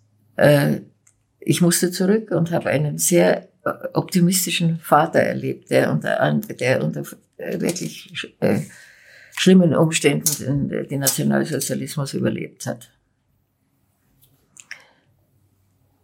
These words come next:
Und da habe ich eigentlich nicht verstanden, dass er so interessiert war, äh, dieses, äh, mitzuhelfen, dieses Land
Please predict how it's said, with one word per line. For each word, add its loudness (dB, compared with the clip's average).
Und 8
da 6
habe 4
ich 0
eigentlich 2
nicht 0
verstanden, 0
dass -2
er 2
so -2
interessiert -2
war, 0
äh, -6
dieses, 2
äh, -2
mitzuhelfen, 4
dieses -4
Land 2